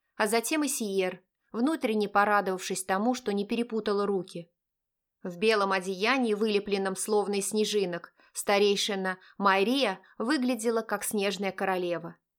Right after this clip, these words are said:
Кружево выглядело изумительно, но едва ли можно было восхититься только ею и Неей.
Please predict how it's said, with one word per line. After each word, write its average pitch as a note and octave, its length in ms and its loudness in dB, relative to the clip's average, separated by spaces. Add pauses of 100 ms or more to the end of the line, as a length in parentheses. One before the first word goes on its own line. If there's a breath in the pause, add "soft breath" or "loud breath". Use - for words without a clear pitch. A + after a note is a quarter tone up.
Кружево G#3+ 480 2
выглядело G3 520 0
изумительно, G#3+ 1000 -2 (340)
но G#3 120 4
едва G#3 340 4
ли G#3+ 100 4
можно G#3 300 0
было G#3 200 2
восхититься G#3+ 680 -4
только A#3 360 2
ею G#3 460 2
и G#3 140 0
Неей. F3+ 540 -2